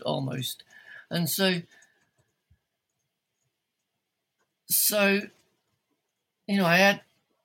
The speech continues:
I've had, I had two previous accidents. One of them, one of them where I actually drowned on Gogarth, and actually my partner Glenn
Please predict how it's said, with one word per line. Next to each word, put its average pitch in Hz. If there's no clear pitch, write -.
I've 190
had, 226
I 190
had 214
two 240
previous 208
accidents. 139
One 175
of 175
them, 143
one 165
of 180
them 170
where 156
I 151
actually 147
drowned 156
on 135
Gogarth, 143
and 143
actually 143
my 156
partner 156
Glenn 147